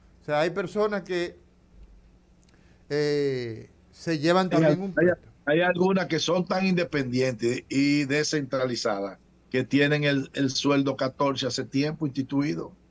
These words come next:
Speaker 1: O sea, que dan dos doble sueldo.
Speaker 2: Da-, dan un sueldo adicional y otras tienen bonos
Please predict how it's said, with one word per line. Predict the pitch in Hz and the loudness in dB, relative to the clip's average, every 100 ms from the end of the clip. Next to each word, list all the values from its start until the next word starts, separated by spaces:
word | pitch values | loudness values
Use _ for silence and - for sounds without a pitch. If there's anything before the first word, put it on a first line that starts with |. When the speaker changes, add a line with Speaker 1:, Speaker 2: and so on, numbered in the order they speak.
| _ - | _ -20
Speaker 1:
O | - 147 | -14 -8
sea, | - 180 | -4 -2
que | 180 180 | -2 -4
dan | 151 190 220 202 | 0 0 0 -2
dos | 160 240 262 - 180 156 | 2 2 2 -2 -16 -10
doble | 147 175 170 | -4 -2 -2
sueldo. | 165 202 156 113 101 - _ _ _ _ _ _ - - - | 0 0 0 -2 -12 -18 _ _ _ _ _ _ -20 -20 -12
Speaker 2:
Da-, | - - | -12 -6
dan | 117 127 156 | 0 2 4
un | 160 | 2
sueldo | - 151 175 175 156 | 4 4 6 4 4
adicional | 143 131 135 123 131 156 | 4 2 2 2 2 2
y | 175 | 4
otras | 165 180 208 196 | 4 2 0 0
tienen | 165 165 185 190 | 0 2 2 2
bonos | 151 175 214 151 120 - | 4 4 2 0 -4 -10